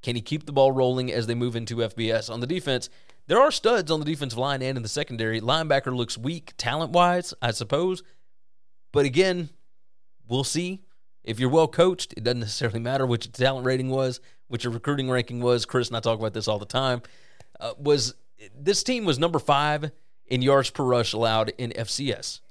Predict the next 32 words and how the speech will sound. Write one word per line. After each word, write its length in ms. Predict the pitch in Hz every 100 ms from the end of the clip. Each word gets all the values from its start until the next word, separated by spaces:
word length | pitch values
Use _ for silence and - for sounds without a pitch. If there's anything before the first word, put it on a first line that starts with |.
| -
They 80 | -
were 100 | 110
number 180 | 113 104
seven 440 | - - 143 151
in 160 | 160 165
scoring 340 | - 147 120
defense, 440 | 107 104 110 - - - -
number 280 | - 117 104
two 480 | - - - 156 190
in 140 | 127
tackles 340 | 110 104 107 120
for 180 | - 110
loss, 380 | 143 180 - - - -
number 220 | 120 117
one 560 | 107 107 120 185 220 233 - - -
in 160 | 117 113
turnovers 480 | - 147 135 107
forced. 560 | - - 214 208 - - - - - - - - - -
But 140 | - 107
how 200 | 113 165
does 140 | 170
that 160 | 160 131
translate, 540 | - 139 131 131 131 - - - -
again, 440 | 117 143 131 120 - - -
to 100 | -
the 100 | 127
best 260 | 110 127 -
division 340 | 120 120 110
in 100 | 113
the 60 | 113
G 140 | 107
five? 320 | 101 87 80